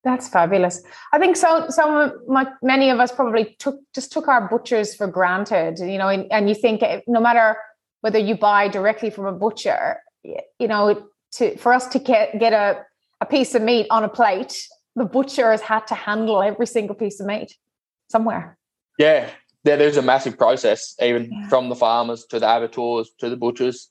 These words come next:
Speaker 1: Yeah.
Speaker 2: It's, and I think it's only now that it's becoming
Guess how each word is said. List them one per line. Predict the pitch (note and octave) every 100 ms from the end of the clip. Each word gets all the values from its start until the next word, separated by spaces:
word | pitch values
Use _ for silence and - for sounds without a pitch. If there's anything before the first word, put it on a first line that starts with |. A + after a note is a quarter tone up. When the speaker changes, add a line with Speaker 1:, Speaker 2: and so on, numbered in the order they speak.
| _ _
Speaker 1:
Yeah. | - A#2+
Speaker 2:
It's, | F3+ - -
and | A2+ A#2
I |
think | B2+ A2+
it's | A#2+
only | A2+ A2
now | G#2+ A2 G#2+
that | G2+
it's | G2+ - - - _ _ _ _ _ _ -
becoming | G#2+ A#2 A2 G#2 -